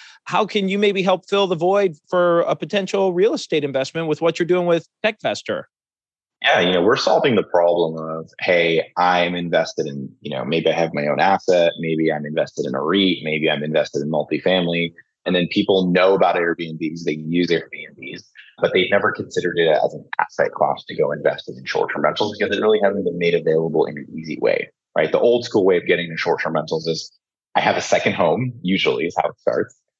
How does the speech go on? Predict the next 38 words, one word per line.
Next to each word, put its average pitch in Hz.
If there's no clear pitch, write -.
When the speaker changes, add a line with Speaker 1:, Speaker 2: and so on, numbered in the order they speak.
Speaker 2:
right? 82
Or 85
a 82
vacation 90
home. 82
"I'm 87
gonna 87
rent 90
it 92
out 85
on 85
Airbnb 78
from 78
time 85
to 85
time. -
I'm 95
gonna 90
do 95
everything 101
myself 104
until 78
I 82
burn 87
out," 71
because -
you 73
will 78
burn 87
out. 69
It's -
a, 67
it's -
a 76
lot 69
of 104
work. 71
Pricing, 92